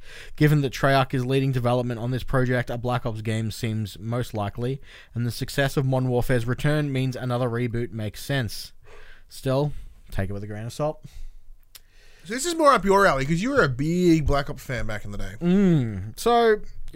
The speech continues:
Speaker 1: I think in the same way that Modern Warfare, the re-,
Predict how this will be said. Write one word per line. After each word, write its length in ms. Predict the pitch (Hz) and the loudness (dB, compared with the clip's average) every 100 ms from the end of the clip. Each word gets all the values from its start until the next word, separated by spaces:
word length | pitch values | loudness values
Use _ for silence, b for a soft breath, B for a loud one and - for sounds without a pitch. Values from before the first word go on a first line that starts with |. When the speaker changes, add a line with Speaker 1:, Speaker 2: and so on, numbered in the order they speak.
| 175 - - B B - | -12 -14 -4 B B -2
Speaker 1:
I 120 | 156 | 0
think 600 | - 226 240 - - - - - | 2 2 -2 -8 -10 -10 -10 -8
in 120 | 175 | -4
the 100 | 180 | -2
same 300 | - 175 185 | 0 0 2
way 160 | 185 170 | 2 2
that 260 | 143 135 139 | 2 0 -2
Modern 380 | 139 135 135 | -2 0 -2
Warfare, 680 | 123 117 117 123 117 113 110 | -2 -2 -2 0 0 0 -2
the 180 | 104 120 | -4 -4
re-, 200 | 117 | -4